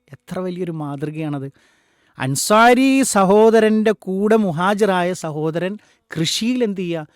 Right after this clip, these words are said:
അതിനെ നനക്കാനും അതിന് വളമിടാനും അതിന് പരാഗണം നടത്താനും ഒക്കെ സഹായിക്കട്ടെ.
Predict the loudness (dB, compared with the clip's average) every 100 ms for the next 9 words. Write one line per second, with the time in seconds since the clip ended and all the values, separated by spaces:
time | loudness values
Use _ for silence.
0 | _ -8 -6 -4 -4 -4 -6 -8 -6 -8
1 | -10 -18 _ _ -8 -4 -2 -2 -2 -2
2 | -4 -6 -8 -10 _ _ -8 -6 -4 -2
3 | -2 0 -2 -4 -6 -8 -10 -10 -12 _
4 | -4 -2 -2 -2 -4 -8 -14